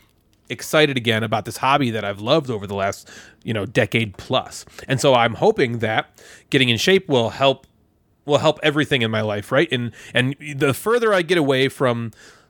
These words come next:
twenty twenty-one, I think, you know, what was that time heals all wounds kind of thing? It's taken a lot longer to bounce back than I anticipated because it really happened right after my father passed away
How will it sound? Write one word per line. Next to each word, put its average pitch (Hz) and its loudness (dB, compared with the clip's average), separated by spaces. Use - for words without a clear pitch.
twenty 135 0
twenty-one, 120 -2
I 127 4
think, 123 0
you 143 0
know, 113 0
what 123 -6
was 143 0
that 110 -2
time 123 2
heals 123 4
all 117 6
wounds 120 -4
kind 139 -4
of 123 -8
thing? 156 -8
It's 147 -2
taken 269 2
a 185 4
lot 175 4
longer 165 4
to 156 6
bounce 151 4
back 165 2
than 165 0
I 147 6
anticipated 190 0
because 196 2
it 208 2
really 262 4
happened 180 0
right 160 4
after 160 0
my 131 4
father 135 4
passed 110 -4
away 107 -6